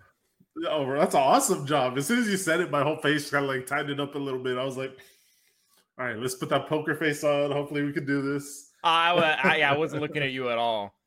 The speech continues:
Speaker 2: Um, I was, 'cause I, yeah, Ayla, Ayla was really who I thought it was, but I knew that her call to assist was, like, a, it was a small percentage. It wasn't, it wasn't guaranteed. All right, Qui-Gon. Okay, good job.
Speaker 1: I, I thought for sure you were gonna say Ayla. Dang it.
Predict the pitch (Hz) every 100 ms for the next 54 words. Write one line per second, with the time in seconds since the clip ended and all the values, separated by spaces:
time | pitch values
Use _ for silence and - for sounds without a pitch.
0 | _ - 117 110 110 165 190 - - _
1 | _ 143 - - 180 - - 165 143 196
2 | 262 240 185 240 226 170 180 180 147 135
3 | - 139 160 170 175 165 143 143 139 175
4 | 185 143 165 - 151 147 139 - 151 143
5 | 139 135 135 127 147 139 131 139 - 151
6 | 151 151 135 - 135 110 87 90 - 120
7 | 123 120 127 113 127 131 127 117 104 101
8 | 117 95 90 _ _ _ _ _ _ _
9 | - 170 135 170 - - 143 165 104 87
10 | 98 151 127 95 101 131 117 123 175 208
11 | - _ _ _ - 151 147 - - 139
12 | 156 127 127 - 143 165 139 127 127 113
13 | 135 123 123 120 117 110 110 _ _ _
14 | 127 127 117 113